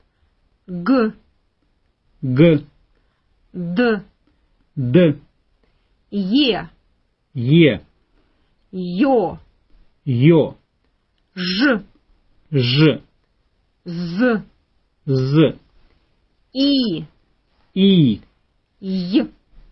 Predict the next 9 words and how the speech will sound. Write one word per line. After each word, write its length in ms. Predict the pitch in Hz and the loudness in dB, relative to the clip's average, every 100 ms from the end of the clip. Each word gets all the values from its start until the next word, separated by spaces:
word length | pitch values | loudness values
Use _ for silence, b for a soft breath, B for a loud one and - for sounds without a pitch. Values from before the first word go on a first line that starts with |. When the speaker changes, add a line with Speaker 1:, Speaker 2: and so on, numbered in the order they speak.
| _ _ - | _ _ -6
Speaker 2:
Й. 480 | 143 131 143 175 - _ _ _ _ _ _ _ _ _ _ | -4 2 2 2 0 _ _ _ _ _ _ _ _ _ _
Speaker 1:
К. 280 | - 262 - _ _ _ _ _ _ _ _ - | -4 -4 -4 _ _ _ _ _ _ _ _ -6
Speaker 2:
К. 300 | - 165 - _ _ _ _ _ _ _ - | 0 0 -2 _ _ _ _ _ _ _ -6
Speaker 1:
Л. 540 | 214 233 240 247 226 - _ _ _ _ _ _ - | -2 0 0 0 -2 -10 _ _ _ _ _ _ 0
Speaker 2:
Л. 400 | 160 175 180 - _ _ _ _ _ _ _ _ | 4 6 4 0 _ _ _ _ _ _ _ _
Speaker 1:
М. 480 | 196 214 254 240 190 _ _ _ _ _ _ | 0 4 4 2 -4 _ _ _ _ _ _
Speaker 2:
М. 440 | 147 151 165 156 151 _ _ _ _ _ _ _ 220 | 0 4 6 4 -2 _ _ _ _ _ _ _ -4
Speaker 1:
Н. 560 | 220 233 254 240 226 - _ _ _ _ _ 147 | 0 2 2 2 0 -8 _ _ _ _ _ 0
Speaker 2:
Н. 460 | 156 170 175 - | 4 6 6 2